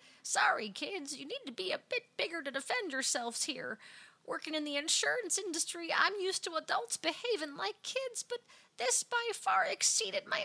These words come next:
already low expectations. She better not go to New York City.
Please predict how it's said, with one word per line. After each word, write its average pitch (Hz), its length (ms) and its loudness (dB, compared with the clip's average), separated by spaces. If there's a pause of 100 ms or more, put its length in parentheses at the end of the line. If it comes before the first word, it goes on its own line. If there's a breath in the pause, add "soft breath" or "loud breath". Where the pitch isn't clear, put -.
already 302 400 -2
low - 180 2
expectations. - 1040 -2 (180)
She - 180 -12
better - 180 -6
not 208 160 -2
go 202 80 -4
to 196 60 -4
New 202 80 -2
York 196 160 -2
City. 151 300 -4